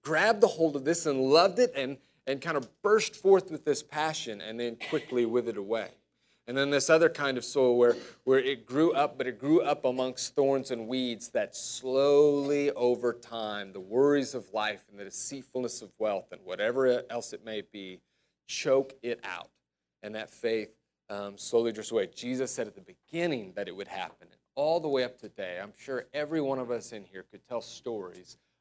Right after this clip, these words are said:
of people we knew, loved ones or acquaintances, people we went to church with that seemed to at one point have a vibrant relationship with Jesus.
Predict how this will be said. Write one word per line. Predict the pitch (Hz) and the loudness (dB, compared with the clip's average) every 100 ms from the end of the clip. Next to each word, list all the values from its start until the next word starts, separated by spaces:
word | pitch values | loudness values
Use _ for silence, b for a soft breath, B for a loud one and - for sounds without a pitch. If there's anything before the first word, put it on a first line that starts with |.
| - | -20
of | 95 _ | -20 _
people | - 185 208 160 | -14 -10 -6 -4
we | 131 143 | -4 -6
knew, | 98 87 90 104 _ _ _ | -12 -16 -16 -20 _ _ _
loved | 117 156 147 127 | 0 2 2 -2
ones | 147 147 151 143 - | -4 -2 -2 -8 -10
or | 98 | -12
acquaintances, | 92 - 131 143 143 - 151 139 - | -12 -6 -6 -6 -10 -10 -8 -8 -10
people | - 147 143 | -10 -8 -6
we | 139 | -4
went | 139 131 | -2 -4
to | 120 | -8
church | - - 135 - - | -16 -8 -8 -8 -12
with | 92 | -12
that | - 98 | -12 -12
seemed | - - 151 202 220 | -10 -10 -6 -6 -6
to | 170 | -2
at | 135 - | -2 0
one | 143 175 - | -4 -4 -8
point | 165 135 - | -8 -8 -10
have | 107 | -10
a | 104 101 - | -8 -10 -10
vibrant | 110 135 147 151 - | -4 -4 -4 -8 -6
relationship | 120 110 120 - 117 - 113 | -6 -4 -6 -8 -12 -16 -16
with | - - | -18 -20
Jesus. | - 113 104 - 78 - - | -16 -16 -16 -16 -16 -16 -20